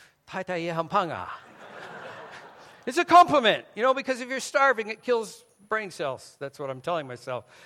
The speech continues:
So, and, and then they would just walk into our house. It's safe. Taiwan was very safe. They just open the door, walk in. "啊，吃饱了没有?" Um, I would always say, "How, how, how," 'cause that's what white people say when we don't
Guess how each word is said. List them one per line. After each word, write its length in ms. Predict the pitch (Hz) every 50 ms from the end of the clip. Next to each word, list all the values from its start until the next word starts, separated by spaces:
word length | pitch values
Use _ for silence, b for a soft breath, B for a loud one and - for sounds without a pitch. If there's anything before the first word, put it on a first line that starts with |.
| B B B B B _ -
So, 220 | - 240 214 214 240
and, 180 | 226 240 247 254
and 180 | 247 247 247
then 120 | 269 294 285
they 60 | 302
would 240 | 285 285 277 208 -
just 160 | 277 - -
walk 280 | 240 254 269 277 -
into 160 | 320 294 311 311
our 140 | 294 277
house. 400 | 254 285 339 466 427 190 - -
It's 140 | 202 220 202
safe. 340 | - - 202 170 170 156 -
Taiwan 300 | - 214 233 233 233 202
was 140 | 175 160 135
very 200 | 165 208 208 170
safe. 280 | - - 139 147 156 - B B B B B B B
They 100 | 247 247
just 180 | - 330 - 294
open 180 | 277 - 277 294
the 60 | 247
door, 160 | 214 233 240
walk 220 | 220 214 214 214
in. 300 | 233 233 254 262 285 247 _ _ _ _ _ _ _
"啊， 80 | 131 120
吃 140 | - - 180
饱 180 | 180 180 190
了 80 | 202 170
没 140 | 127 123 120
有?" 340 | 120 127 139 147 151 160 160 151 _ _ b b b b b b b b b b b b b b _ _ _ _
Um, 260 | - 135 135 135 139 135 _ _ _
I 100 | 117 120
would 200 | 117 120 123 120
always 320 | 123 123 127 127 123 113
say, 240 | - - 120 120 113
"How, 240 | - - 113 113 120
how, 240 | 117 - 123 117 117
how," 180 | - 123 117 113
'cause 180 | _ - 131 131
that's 180 | 139 131 -
what 220 | - 139 135 - _
white 220 | - 139 135 131 131
people 260 | - 147 - - 139
say 400 | 127 - - - 160 175 233 202
when 220 | 120 113 113 110
we 80 | 107 113
don't 220 | 113 127 117 113